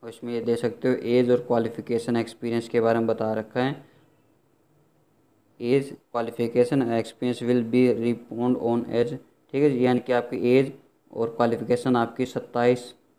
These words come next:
जुलाई दो हज़ार बीस तक पूरी होनी चाहिए, ठीक है जी।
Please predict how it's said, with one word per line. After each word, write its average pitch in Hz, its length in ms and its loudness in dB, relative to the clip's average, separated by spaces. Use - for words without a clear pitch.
जुलाई 120 360 2
दो 123 200 2
हज़ार 113 240 2
बीस 120 340 -2
तक 131 220 -4
पूरी 120 220 0
होनी 113 240 2
चाहिए, 110 340 -4
ठीक 139 180 -4
है 151 80 2
जी। 120 160 -2